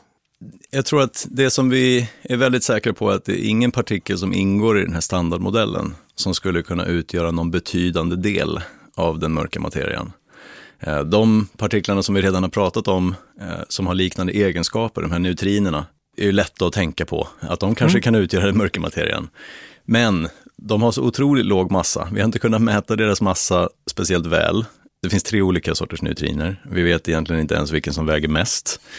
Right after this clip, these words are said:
Speaker 1: Men vi vet att de har otroligt låg massa. Och därför så skulle de färdas med en otroligt hög hastighet. Och skulle inte klara av att göra jobbet och forma den här strukturen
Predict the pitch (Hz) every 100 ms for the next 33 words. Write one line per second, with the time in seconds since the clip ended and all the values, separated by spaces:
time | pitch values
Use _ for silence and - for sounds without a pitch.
0 | - - 104 104 107 107 104 101 101 104
1 | 104 131 120 92 92 85 87 - 78 98
2 | 117 _ _ 101 95 - - _ 101 104
3 | 101 110 104 - 104 98 - 101 95 92
4 | 98 87 85 90 87 85 90 101 92 90
5 | 87 85 95 - - 92 104 - - -
6 | - - - - - - 104 - - 98
7 | 95 92 - 95 90 - 98 101 98 85
8 | 87 98 90 87 87 101 101 90 80 -
9 | - 92 101 87 85 92 82 76 - -
10 | - 104 98 82 73